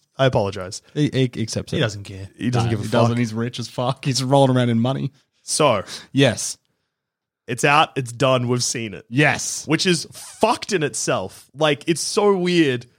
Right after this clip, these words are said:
Speaker 1: Before we even get to the film, it's fucked up that we have seen the last of the Skywalker saga, allegedly.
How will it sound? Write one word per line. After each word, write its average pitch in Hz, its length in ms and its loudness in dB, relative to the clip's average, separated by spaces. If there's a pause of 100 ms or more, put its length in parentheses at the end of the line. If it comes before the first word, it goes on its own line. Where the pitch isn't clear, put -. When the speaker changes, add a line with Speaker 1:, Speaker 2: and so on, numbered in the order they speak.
Speaker 1:
Before 214 200 0
we 330 80 4
even 285 160 0
get 190 200 2
to - 80 -4
the 160 140 -2
film, 127 260 -4 (240)
it's 190 160 -2
fucked - 500 -2
up 147 380 2 (380)
that 147 160 0
we 185 180 4
have 175 140 2
seen 175 260 2
the 147 220 2
last 143 400 2
of 135 80 -4
the 143 60 -2
Skywalker 131 520 -2
saga, 123 340 -2
allegedly. 107 520 -4